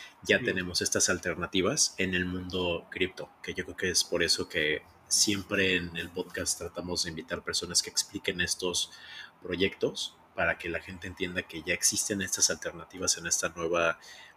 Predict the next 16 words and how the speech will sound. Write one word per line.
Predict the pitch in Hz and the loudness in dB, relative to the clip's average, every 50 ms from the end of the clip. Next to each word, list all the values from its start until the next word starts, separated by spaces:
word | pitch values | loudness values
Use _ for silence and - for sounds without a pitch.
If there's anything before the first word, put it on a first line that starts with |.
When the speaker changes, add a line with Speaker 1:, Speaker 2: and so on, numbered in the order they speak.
| - - | -20 -20
Speaker 1:
economía | - - - 87 85 82 87 90 98 139 - - - - - - | -8 -6 -6 -4 -2 0 2 2 2 2 -2 -8 -16 -20 -10 -8
y | 101 | -6
que | - - 95 | -4 0 2
ya | 85 92 | 4 4
no | 90 90 | 4 4
se | - - 98 | 2 0 0
trata | - 92 92 - - 90 | 0 0 0 2 2 4
simplemente | - - 104 90 - 92 90 90 87 - 95 90 | 4 4 2 2 2 2 2 0 0 0 0 0
de | 90 | 2
Speaker 2:
Sí. | - 139 | 2 0
Speaker 1:
consumir | 127 107 - - 90 87 87 87 | 0 0 -2 -4 -4 -4 -4 0
los | 92 92 92 - | 0 0 0 0
productos | - - 85 - 82 - - 95 87 - - | -2 -4 -6 -6 -8 -6 -4 -2 -2 0 0
de | 90 | 2
estas | 87 - - - 90 85 - | 2 2 0 0 0 -2 0
grandes | - 98 90 87 82 82 80 87 85 82 - - - - - | 2 2 2 2 2 0 -2 -4 -2 0 2 0 0 0 -4